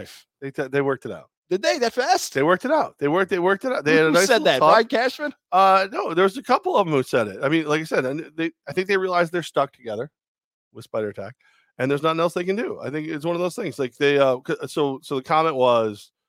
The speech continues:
Speaker 2: Josh Donaldson said, quote, "Is it coincidence that Garrett Cole's spin rate numbers went down after four minor <laughs> leaguers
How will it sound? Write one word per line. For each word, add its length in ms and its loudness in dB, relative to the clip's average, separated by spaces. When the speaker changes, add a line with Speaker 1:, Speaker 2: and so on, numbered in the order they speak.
Speaker 2:
Josh 280 0
Donaldson 400 -2
said, 420 -4
quote, 300 0
"Is 200 -4
it 180 -6
coincidence 560 -6
that 160 -10
Garrett 300 -4
Cole's 280 -8
spin 320 -6
rate 240 -6
numbers 460 -6
went 180 -4
down 260 -2
after 220 -6
four 360 -4
minor 420 -4
<laughs> 0 -
leaguers 560 -10